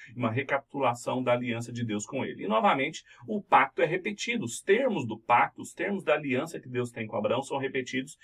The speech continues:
agora num contexto muito específico. Desde o capítulo dezoito, Deus aparece pra Abraão pra tratar dois assuntos. O primeiro é o nascimento do seu filho, que em breve aconteceria, que o capítulo dezoito, versículo um a quinze conta, e agora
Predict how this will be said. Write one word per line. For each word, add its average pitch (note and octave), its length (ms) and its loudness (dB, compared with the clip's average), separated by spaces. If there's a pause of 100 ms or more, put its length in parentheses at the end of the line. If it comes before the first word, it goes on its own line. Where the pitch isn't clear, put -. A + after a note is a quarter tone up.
(240)
agora - 320 8
num F#3+ 100 0
contexto - 400 -2
muito G3+ 160 -4
específico. - 580 -4 (600)
Desde D3 240 2
o D#3+ 40 -10
capítulo D3+ 440 0
dezoito, B2 460 0
Deus C#3 240 -2
aparece - 480 4
pra - 140 -2
Abraão B2+ 200 0
pra - 160 -2
tratar C3 460 2
dois E3 240 2
assuntos. - 400 -6
O - 60 -12
primeiro D3 360 -4 (280)
é - 40 0
o C#3 60 6
nascimento D3 400 -4
do D3+ 100 -8
seu C3+ 200 -4
filho, B2+ 340 -4 (220)
que E3 100 -8
em D#3 100 0
breve C#3+ 300 4
aconteceria, B2+ 800 -2 (360)
que C3 400 -2
o B2+ 280 -2
capítulo B2+ 440 -2
dezoito, A#2+ 380 -2
versículo A#2+ 440 -6
um A#2+ 40 0
a A2+ 80 -4
quinze A2 320 -8
conta, D3+ 480 -6
e C4 100 0
agora B2+ 480 4